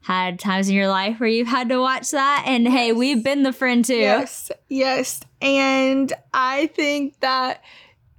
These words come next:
Speaker 2: again, like Sadie just said, being honest is the most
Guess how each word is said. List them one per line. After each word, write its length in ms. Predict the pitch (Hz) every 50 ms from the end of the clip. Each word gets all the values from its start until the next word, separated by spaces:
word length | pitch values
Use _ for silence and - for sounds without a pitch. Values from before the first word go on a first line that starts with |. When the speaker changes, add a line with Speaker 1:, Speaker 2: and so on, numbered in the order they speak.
| _ _ _ _ _
Speaker 2:
again, 540 | 240 277 247 233 254 254 254 254 254 254 - - _ _ - - - - -
like 220 | 262 262 262 254
Sadie 380 | - - 277 254 269 269 254 233
just 260 | - 233 233 233 -
said, 260 | - 254 233 233 240
being 240 | - 262 262 269 277 -
honest 480 | - - 240 233 247 247 254 254 - -
is 140 | 277 269 -
the 120 | - 269
most 440 | 262 262 247 254 247 - - -